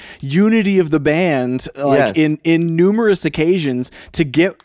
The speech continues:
Speaker 1: something that he wants. I, I don't,
Speaker 2: I don't
Speaker 1: dude,
Speaker 2: know
Speaker 1: it's so
Speaker 2: why.
Speaker 1: weird.
Speaker 2: I don't understand, and no one wants to do it.
Speaker 1: Yeah.
Speaker 2: But he's just like, "This is, this is the, like, thing." I'm like, "Bro,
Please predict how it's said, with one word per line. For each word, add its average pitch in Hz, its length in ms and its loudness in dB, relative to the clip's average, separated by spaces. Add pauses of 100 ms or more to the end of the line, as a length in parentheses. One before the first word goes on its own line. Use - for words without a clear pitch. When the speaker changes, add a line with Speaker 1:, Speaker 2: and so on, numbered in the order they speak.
Speaker 1:
something 170 500 -2
that 185 80 0
he 170 240 -6
wants. 175 720 -4
I, 175 140 -4
I - 20 -14
don't, 185 280 -4
Speaker 2:
I 165 80 2
don't 226 100 2
Speaker 1:
dude, 226 80 2
Speaker 2:
know 196 80 2
Speaker 1:
it's 151 80 0
so 143 60 0
Speaker 2:
why. 160 240 2
Speaker 1:
weird. 196 560 -2
Speaker 2:
I 151 80 2
don't 185 160 0
understand, 160 560 -2
and 165 160 -2
no 214 100 2
one 311 200 2
wants 226 160 0
to 175 60 -8
do 185 200 2
it. 113 120 -2
Speaker 1:
Yeah. 131 240 -2
Speaker 2:
But 156 120 0
he's 190 180 -4
just 147 120 -12
like, 131 160 -10
"This 151 180 -2
is, 127 140 -10
this 143 220 -2
is 117 180 -8
the, 104 200 0
like, 90 220 -4 (100)
thing." 113 380 -4
I'm 104 60 -2
like, 107 180 -6
"Bro, 110 640 -2